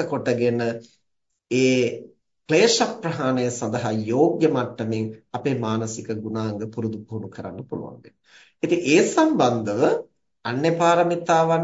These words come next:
වැදගත් නොවෙනවා කියනවා නෙවෙයි. ප්‍රඥාව වගේ කාරණා හැම ස්-, හැම, අ,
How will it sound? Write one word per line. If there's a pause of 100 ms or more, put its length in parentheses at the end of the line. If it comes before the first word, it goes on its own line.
(140)
වැදගත්
නොවෙනවා
කියනවා
නෙවෙයි. (240)
ප්‍රඥාව
වගේ
කාරණා
හැම
ස්-, (300)
හැම,
අ,